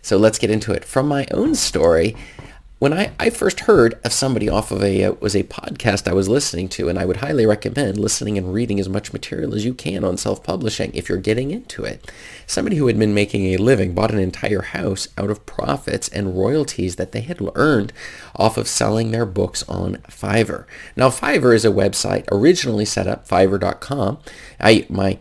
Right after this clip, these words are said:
cover designer, you can see my affiliate link below in the description. That's the designer that I use from Fiverr. For about eighteen dollars, you can get a cover made. They're great.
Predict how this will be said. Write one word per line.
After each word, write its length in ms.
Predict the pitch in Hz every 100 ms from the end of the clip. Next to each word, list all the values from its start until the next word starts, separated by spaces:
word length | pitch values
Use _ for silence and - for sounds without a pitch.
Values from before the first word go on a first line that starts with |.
| -
cover 260 | - 170 110
designer, 380 | 104 90 90
you 100 | 98
can 140 | 101 101
see 240 | - 92
my 160 | 92 90
affiliate 340 | 92 - 107
link 160 | 95 92
below 220 | 92 92
in 60 | 92
the 60 | 90
description. 460 | - 139 - -
That's 180 | 98 -
the 200 | - -
designer 380 | 90 95 95 92
that 120 | 90
I 120 | 92
use 360 | 110 90 92 -
from 320 | - - 139
Fiverr. 500 | 151 - 98 92 107 - - -
For 80 | -
about 220 | 196 -
eighteen 380 | - - - 104
dollars, 360 | 95 98 98 -
you 80 | 101
can 120 | 98
get 100 | 95
a 40 |
cover 320 | - - 92
made. 300 | 90 87 90 -
They're 240 | 104 98
great. 500 | 87 95 98 95 123